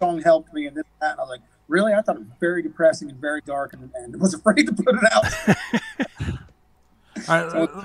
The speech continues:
Speaker 1: I, I
Speaker 2: let
Speaker 1: know
Speaker 2: me
Speaker 1: what
Speaker 2: ask
Speaker 1: you're talking about, and I, I felt that way before. I mean, I've been through alcoholism, you know, breakups. I've been through, you know, near-death experiences, all kinds of things.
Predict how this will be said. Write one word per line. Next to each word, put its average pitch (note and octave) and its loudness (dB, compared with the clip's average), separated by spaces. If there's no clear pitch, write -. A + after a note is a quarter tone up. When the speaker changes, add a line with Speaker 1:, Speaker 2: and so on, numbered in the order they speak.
Speaker 1:
I, F3 10
I F#3 2
Speaker 2:
let - -
Speaker 1:
know - -
Speaker 2:
me F#3 0
Speaker 1:
what G#3+ 2
Speaker 2:
ask G3 -2
Speaker 1:
you're - -6
talking G3+ -10
about, D#3+ -4
and D3 -14
I, - -12
I E3+ -8
felt G3 -4
that F3+ -6
way - -12
before. D3+ -18
I D#3+ -4
mean, F3 -2
I've G#3+ -2
been G#3 -4
through D#3+ -2
alcoholism, D#3 0
you C#3 -20
know, C3 -12
breakups. D#3 0
I've C#3+ -20
been C#3 -12
through, A#2+ -16
you C3+ -20
know, A#2 -10
near-death F3+ 2
experiences, E3+ -6
all F3 0
kinds E3+ -6
of C3 -20
things. A2+ -12